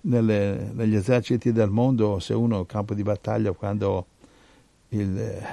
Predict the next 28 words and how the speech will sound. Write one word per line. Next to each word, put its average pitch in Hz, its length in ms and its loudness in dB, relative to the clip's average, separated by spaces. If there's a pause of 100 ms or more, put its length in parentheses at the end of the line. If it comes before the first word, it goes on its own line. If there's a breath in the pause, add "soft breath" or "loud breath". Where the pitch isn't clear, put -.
(140)
l'ufficiale 104 540 0
f-, 214 140 -12 (1080)
eh, 123 100 -8
fischia - 760 0
nel 110 180 -6
fischietto - 760 -6 (520 soft breath)
e - 140 -8
tutti 110 300 -2
de-, 95 280 0
ed, 104 240 -8
ed 104 180 -2
è 110 40 4
il 104 60 4
momento 107 380 2
di 98 140 0
saltare 101 340 0
fuori 104 200 0
dalla 101 100 0
trincea, 101 480 -4
dall'attacco, 107 680 -4
chi 160 220 4
torna 147 300 2
indietro 165 480 4
gli 135 120 4
sparano 151 440 0
alle 147 160 2
spalle, 165 420 0
perché 151 400 2